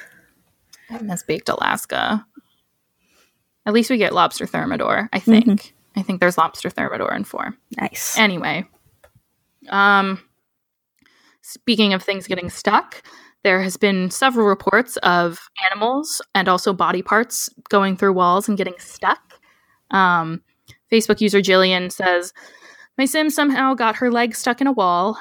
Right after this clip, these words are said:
Speaker 1: at the summer festival and couldn't get out. Uh, I had to send her on a vacation to China while her husband, or with her husband, to save her, or she wouldn't,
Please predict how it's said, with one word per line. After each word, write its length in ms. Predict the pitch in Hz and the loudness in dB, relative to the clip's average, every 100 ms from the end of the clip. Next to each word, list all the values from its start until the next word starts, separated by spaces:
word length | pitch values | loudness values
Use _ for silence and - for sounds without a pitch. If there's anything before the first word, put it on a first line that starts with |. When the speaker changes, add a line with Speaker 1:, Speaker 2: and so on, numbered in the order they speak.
| - | -8
Speaker 1:
at 80 | - | -8
the 80 | |
summer 240 | - 214 202 | -2 0 0
festival 480 | 185 185 196 185 220 | -2 -4 0 0 0
and 200 | 202 190 | -2 -2
couldn't 260 | 214 202 | -2 0
get 80 | 214 | 2
out. 280 | 165 190 - - - - - | 4 2 0 -12 -20 -14 -2
Uh, 200 | 196 185 | 2 2
I 60 | 190 | 2
had 200 | 208 202 | 0 0
to 60 | |
send 200 | 208 196 202 | -2 -2 2
her 100 | 185 | 2
on 120 | 180 | 0
a 40 | |
vacation 380 | 185 180 185 - | -4 -6 -6 -6
to 40 | - | -14
China 380 | - 277 262 185 220 | -4 0 2 2 2
while 160 | 185 185 | 2 2
her 120 | 202 | 0
husband, 760 | 202 180 - 185 180 180 - - | 0 0 -2 -4 -4 -8 -10 -4
or 80 | 214 | -2
with 180 | 196 269 | 0 0
her 100 | 254 | 2
husband, 440 | 226 190 190 180 190 - - | 2 0 0 -4 -6 -10 -18
to 100 | - | -14
save 260 | - 208 190 | 2 2 4
her, 160 | 190 185 | 2 2
or 140 | 185 | 2
she 180 | - 190 | 0 -2
wouldn't, 300 | 180 175 175 | -2 -2 -6